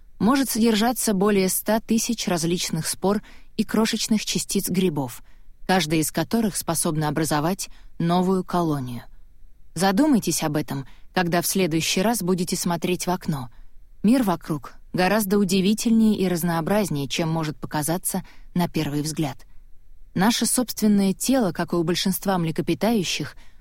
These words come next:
покрыто дрожжевыми грибами, такими как малосеция, которые обычно не причиняют никакого вреда, хотя один из видов является наиболее распространенным возбудителем перхоти.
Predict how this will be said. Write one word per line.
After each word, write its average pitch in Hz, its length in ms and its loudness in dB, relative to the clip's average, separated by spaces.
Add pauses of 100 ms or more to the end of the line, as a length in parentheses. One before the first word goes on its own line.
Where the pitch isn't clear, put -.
(120)
покрыто 240 520 2
дрожжевыми 202 640 4
грибами, 180 600 2 (360)
такими 226 380 4
как 208 220 0
малосеция, 196 800 0 (720)
которые 196 400 2
обычно 190 360 2
не 196 120 6
причиняют 220 640 2
никакого 170 500 0
вреда, 160 420 -2 (500)
хотя 170 340 2
один 170 260 2
из 151 140 0
видов 208 300 2
является 180 600 2
наиболее 175 520 2
распространенным 196 880 2
возбудителем 170 720 0
перхоти. - 580 -6